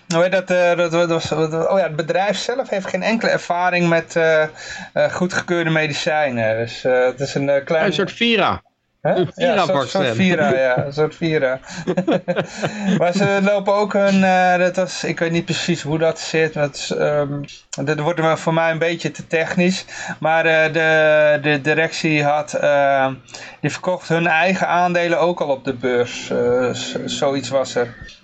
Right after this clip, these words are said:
Speaker 1: Dus er was een enorme, eh, vraag naar de aandelen, naar het bedrijf. En ze zaten gewoon, eh, ook hun eigen aandelen die ze al hadden te verkopen of zoiets. Ik weet niet precies
Speaker 2: Ja,
Speaker 1: hoe
Speaker 2: maar dat
Speaker 1: dat
Speaker 2: was al, volgens mij was dat al een keer eerder gebeurd inderdaad. Dat ze,
Speaker 1: Ja.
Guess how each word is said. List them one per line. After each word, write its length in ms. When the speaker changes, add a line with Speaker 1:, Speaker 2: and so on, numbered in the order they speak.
Speaker 1:
Dus 160
er 300
was 160
een 120
enorme, 360
eh, 640
vraag 380
naar 140
de 60
aandelen, 420
naar 160
het 80
bedrijf. 640
En 540
ze 160
zaten 400
gewoon, 380
eh, 160
ook 160
hun 100
eigen 360
aandelen 400
die 120
ze 120
al 120
hadden 340
te 100
verkopen 500
of 120
zoiets. 340
Ik 120
weet 140
niet 560
precies 180
Speaker 2:
Ja, 60
Speaker 1:
hoe 80
Speaker 2:
maar 80
dat 100
Speaker 1:
dat 180
Speaker 2:
was 100
al, 160
volgens 280
mij 160
was 140
dat 120
al 120
een 80
keer 160
eerder 220
gebeurd 360
inderdaad. 380
Dat 160
ze, 80
Speaker 1:
Ja. 100